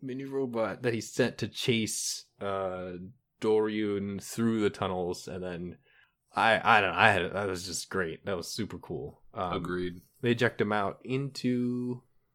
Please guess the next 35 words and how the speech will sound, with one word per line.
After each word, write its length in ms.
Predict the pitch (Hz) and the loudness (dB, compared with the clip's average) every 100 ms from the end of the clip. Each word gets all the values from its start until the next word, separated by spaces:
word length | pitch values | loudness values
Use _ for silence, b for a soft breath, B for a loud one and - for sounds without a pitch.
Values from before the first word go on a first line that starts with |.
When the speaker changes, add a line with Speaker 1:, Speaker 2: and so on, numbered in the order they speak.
| _ _ _ _ | _ _ _ _
Speaker 1:
the 80 | 120 | 2
open 240 | 123 123 131 | 2 2 -2
air, 420 | 170 170 165 - | 0 0 0 -4
kick 180 | - 120 | -6 -2
him 100 | 110 | 0
out 100 | 110 | 0
of 60 | 120 | 2
the 60 | |
underground, 500 | 120 117 113 110 107 | 2 0 2 0 0
and 120 | 92 90 | -2 -4
then, 400 | 87 85 87 - - | -6 -6 -8 -12 -12
um, 340 | 90 90 82 - | -10 -8 -10 -6
Lupin 320 | 107 107 98 | -6 -4 -4
Kaiser 280 | 98 90 90 | -2 -2 -2
comes 300 | 95 90 85 | -6 -8 -8
and 240 | 82 85 | -12 -10
beats 200 | 95 - | -12 -12
the 60 | 80 | -6
crap 280 | 90 80 | -6 -6
out 100 | 73 | -10
of 80 | 73 | -12
him. 200 | 76 185 _ b b b - | -14 -16 _ b b b -6
And 160 | 117 135 | 0 0
I 40 | |
think 200 | 143 180 | 0 -2
they 80 | 165 | 0
get 160 | 160 | 4
a 40 | 151 | 4
little 220 | 147 147 | 6 6
bit 160 | 143 - | 4 2
closer 280 | 120 117 | 0 0
to 80 | 110 | -2
Kogure. 440 | - 101 87 82 - - | 0 0 0 -4 -6 -12
I 40 | |
think, 240 | 101 123 | -10 -8